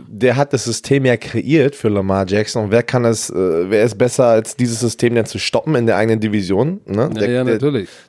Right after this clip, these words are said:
Speaker 1: der Coach,
Speaker 2: Du
Speaker 1: der das
Speaker 2: schwächst, du schwächst deinen Gegner, deinen direkten Rivalen, Rivalen und stärkst dich. So, Robert Salou, ich glaub, man spricht den Salou aus, ne?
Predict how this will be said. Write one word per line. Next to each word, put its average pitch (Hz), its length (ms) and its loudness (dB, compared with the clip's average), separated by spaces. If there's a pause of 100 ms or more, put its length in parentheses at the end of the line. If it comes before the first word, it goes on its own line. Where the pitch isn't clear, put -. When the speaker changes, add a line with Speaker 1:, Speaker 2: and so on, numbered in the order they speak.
Speaker 1:
der 113 100 0
Coach, 131 280 0
Speaker 2:
Du 160 60 4
Speaker 1:
der 247 160 2
das 190 80 2
Speaker 2:
schwächst, - 320 -6 (420)
du 143 160 0
schwächst - 460 -4
deinen 156 240 2
Gegner, 160 380 0
deinen 143 200 2
direkten 139 400 -2
Rivalen, 135 480 0
Rivalen 131 440 0
und 120 120 -4
stärkst - 520 -4
dich. 127 260 -4 (480)
So, 123 280 -2
Robert 190 580 0
Salou, 262 680 0 (140)
ich - 120 -8
glaub, 175 200 2
man 165 140 2
spricht - 280 -4
den 160 120 2
Salou 156 440 0
aus, 101 220 -4
ne? 180 200 0